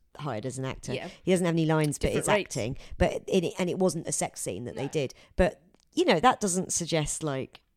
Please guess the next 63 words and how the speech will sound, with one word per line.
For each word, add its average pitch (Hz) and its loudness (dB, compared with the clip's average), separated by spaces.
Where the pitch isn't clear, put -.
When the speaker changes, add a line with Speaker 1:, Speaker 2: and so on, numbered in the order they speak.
Speaker 1:
it's 185 -2
fairly 180 2
obvious 143 0
what 156 -4
he 156 0
is 147 -4
in 147 -4
the 135 -8
scene, 143 -4
and 247 -2
that - -2
Speaker 2:
Mm-hmm. 185 -8
Speaker 1:
doesn't 147 -10
suggest - -8
that - -8
they've 135 -4
gone, 127 -6
"And 269 2
we're 285 4
just 359 -2
going 370 0
to 285 -4
make 226 0
it - -4
that - -2
one 262 2
day 214 2
Freddie 214 -2
holds - -2
hands 185 -4
with 190 -2
a 196 -4
man, 147 -2
Speaker 2:
<laughs> - -6
Speaker 1:
and 185 0
then 180 2
he's 185 2
gay, 143 0
and 151 2
then 160 4
we 170 4
don't 165 2
talk 151 -2
about 127 -2
it - 4
again." 131 -2
Speaker 2:
<laughs> 311 -10
Speaker 1:
Um, 196 6
Speaker 2:
Well, 262 4
I 247 4
s-, 247 -4
I 247 2
saw 262 -4
in 220 -4
the 202 -8
trailer 202 -4
there's 185 -6
a 175 -10
bit - -6
with 175 -8
him 190 -10
and 175 -6
a, 170 -6